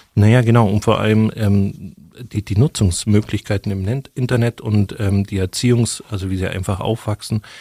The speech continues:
da gibt es tatsächlich große Unterschiede zu, zu allen, die, die, die davor geboren worden sind, also gerade quasi vor dem Internet, noch im Kalten Krieg und so weiter. Da gibt es große Unterschiede. Ähm, vieles ist, ähm, ja,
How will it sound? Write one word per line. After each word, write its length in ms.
da 100
gibt 220
es 80
tatsächlich 380
große 340
Unterschiede 500
zu, 300
zu 160
allen, 260
die, 140
die, 280
die 140
davor 320
geboren 400
worden 160
sind, 220
also 180
gerade 300
quasi 320
vor 180
dem 160
Internet, 480
noch 140
im 80
Kalten 380
Krieg 280
und 140
so 100
weiter. 260
Da 60
gibt 200
es 120
große 360
Unterschiede. 540
Ähm, 440
vieles 480
ist, 400
ähm, 280
ja, 220